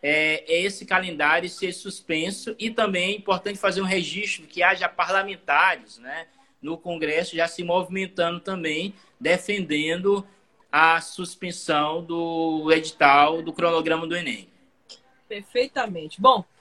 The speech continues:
Speaker 2: Cláudio, chegamos aqui ao nosso tempo regulamentar. Queria te agradecer muitíssimo pelas considerações, a tua mensagem final para os nossos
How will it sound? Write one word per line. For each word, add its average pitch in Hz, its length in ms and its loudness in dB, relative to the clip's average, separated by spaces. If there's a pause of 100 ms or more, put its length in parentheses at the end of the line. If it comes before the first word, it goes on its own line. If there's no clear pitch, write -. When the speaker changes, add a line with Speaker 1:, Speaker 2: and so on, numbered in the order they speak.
(460)
Speaker 2:
Cláudio, 202 440 6 (520)
chegamos 269 420 -4
aqui 262 220 -6
ao 240 120 -6
nosso 226 300 -14
tempo 254 720 -6
regulamentar. 196 1040 0
Queria 214 280 -12
te 220 120 -12
agradecer 202 640 -8
muitíssimo 285 880 0
pelas 214 260 -4
considerações, 208 1200 0 (360)
a 196 140 -2
tua 247 220 8
mensagem 247 580 4
final 226 420 -2
para 226 140 -14
os 214 80 -14
nossos 208 500 -6